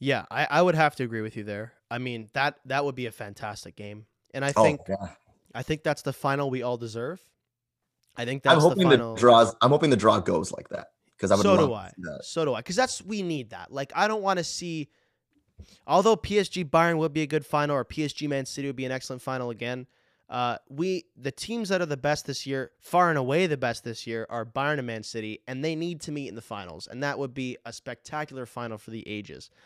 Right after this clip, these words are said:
Speaker 1: Um, but yeah, I would say Bayern. I would say Bayern still, and the reason being they have a little bit more chemistry, I feel,
Speaker 2: Yeah.
Speaker 1: because they've also won last year, so we can't discredit that. Lewandowski is on fire,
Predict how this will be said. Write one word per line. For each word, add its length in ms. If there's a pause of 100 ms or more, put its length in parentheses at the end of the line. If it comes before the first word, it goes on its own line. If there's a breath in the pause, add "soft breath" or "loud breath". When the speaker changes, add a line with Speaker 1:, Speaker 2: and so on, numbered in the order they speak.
(340 soft breath)
Speaker 1:
Um, 420 (380)
but 100
yeah, 160
I 160
would 160
say 180
Bayern. 480
I 120
would 140
say 120
Bayern 460
still, 360 (360)
and 420
the 80
reason 320
being 500
they 200
have 340 (540)
a 80
little 260
bit 160
more 180
chemistry, 640 (380)
I 140
feel, 360
Speaker 2:
Yeah. 120 (380)
Speaker 1:
because 520 (140)
they've 180
also 280
won 280
last 340
year, 140
so 140
we 80
can't 240
discredit 400
that. 240
Lewandowski 760
is 160 (360)
on 400
fire, 720